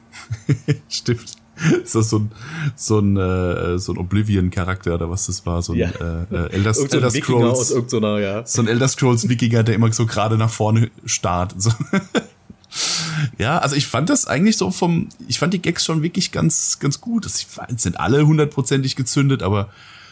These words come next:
Speaker 1: da waren schon echt ein paar Brüder dabei, wo ich gedacht hab, so, ja, doch, irgendwie, irgendwie trifft es meinen Humor, so. Auch wer der Bösewicht ist, darf man das spoilern?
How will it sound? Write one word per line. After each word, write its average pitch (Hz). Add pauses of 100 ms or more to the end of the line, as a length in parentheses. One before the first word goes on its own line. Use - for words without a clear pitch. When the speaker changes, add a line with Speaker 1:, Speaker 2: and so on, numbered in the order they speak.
(140)
Speaker 1:
da 104
waren 101
schon 92
echt 110
ein 143
paar 143
Brüder 135
dabei, 165
wo 135
ich 113
gedacht 107
hab, 101
so, 87
ja, 117
doch, -
irgendwie, 156
irgendwie 175
trifft -
es -
meinen 131
Humor, 117
so. 90 (760)
Auch 110
wer 113
der 110
Bösewicht 147
ist, -
darf 139
man 165
das 127
spoilern? 160